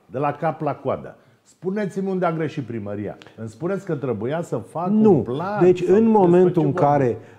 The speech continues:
Speaker 2: a venit această idee
Speaker 1: Nu e
Speaker 2: bună,
Speaker 1: idee, este consecința
Speaker 2: uh, acțiune
Speaker 1: unei reacții sociale.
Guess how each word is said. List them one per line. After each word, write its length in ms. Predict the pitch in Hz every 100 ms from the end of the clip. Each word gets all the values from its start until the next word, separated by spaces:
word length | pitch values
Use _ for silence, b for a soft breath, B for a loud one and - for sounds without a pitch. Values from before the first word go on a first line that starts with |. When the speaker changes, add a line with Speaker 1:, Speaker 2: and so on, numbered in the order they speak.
| _
Speaker 2:
a 140 | 123
venit 400 | 123 131 180 -
această 460 | 160 - 151 147 139
idee 640 | 127 107 117 123 110 117 113 _ 196 190 _ _ 240 247 -
Speaker 1:
Nu 80 | 120
e 200 | 120 110
Speaker 2:
bună, 200 | 220 170 139
Speaker 1:
idee, 80 | 127
este 260 | 117 123 147
consecința 1080 | 120 113 101 101 - 139 151 151 156 156 175 180 - - -
Speaker 2:
uh, 80 | 165
acțiune 340 | 165 113 139
Speaker 1:
unei 140 | 135 127
reacții 440 | 131 139 135 147
sociale. 560 | 131 135 - 104 78